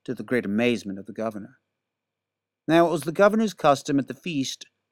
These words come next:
to release a prisoner chosen by the crowd. At that time, they had a notorious prisoner called Barabbas. So when the crowd had gathered, Pilate asked them, "Which one do you want me to release to you, Barabbas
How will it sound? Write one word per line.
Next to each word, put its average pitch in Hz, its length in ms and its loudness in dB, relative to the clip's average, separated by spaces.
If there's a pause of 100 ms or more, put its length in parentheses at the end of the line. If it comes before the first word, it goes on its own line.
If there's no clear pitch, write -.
(240)
to 165 80 -2
release 165 340 2
a 185 60 -4
prisoner 131 420 0
chosen 135 480 0
by 123 140 2
the 120 80 -6
crowd. 123 520 -2 (720)
At 139 80 -4
that 180 160 4
time, 139 460 2 (380)
they 160 80 0
had 185 100 2
a 190 40 2
notorious 190 520 0
prisoner 131 420 -2
called 120 420 0
Barabbas. 123 840 0 (580)
So - 180 0
when 185 240 4
the 208 80 0
crowd 151 460 4 (160)
had 139 180 -6
gathered, 131 400 6 (140)
Pilate 175 300 4
asked 139 320 0
them, 110 200 -10 (300)
"Which 285 340 4
one 277 440 10
do 262 80 6
you 247 260 4
want 262 380 6
me 247 140 2
to 208 140 -4
release 240 460 2
to 196 140 0
you, 170 320 0 (400)
Barabbas 226 840 8